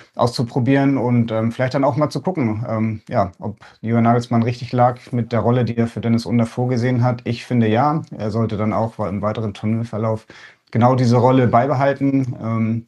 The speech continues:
er ist einfach der Edeljoker, der dann so ein Spiel nochmal entscheiden kann in den letzten dreißig Minuten. Aber jetzt gegen Ecuador würde ich ihm dann tatsächlich mal die Chance geben, auch von Anfang an zu spielen.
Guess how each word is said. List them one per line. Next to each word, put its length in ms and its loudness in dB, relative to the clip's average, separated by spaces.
er 160 -2
ist 120 -4
einfach 500 -2
der 140 0
Edeljoker, 640 2
der 100 -2
dann 220 0
so 80 -6
ein 60 -2
Spiel 220 -6
nochmal 340 0
entscheiden 380 -2
kann 220 -4
in 80 -4
den 220 -2
letzten 260 -6
dreißig 340 -4
Minuten. 440 0
Aber 260 2
jetzt 240 0
gegen 200 2
Ecuador 500 0
würde 140 -2
ich 60 -8
ihm 140 -2
dann 100 -2
tatsächlich 380 -6
mal 180 -2
die 60 -4
Chance 340 -6
geben, 240 -4
auch 260 -10
von 160 -2
Anfang 240 -4
an 100 -4
zu 80 -14
spielen. 340 -6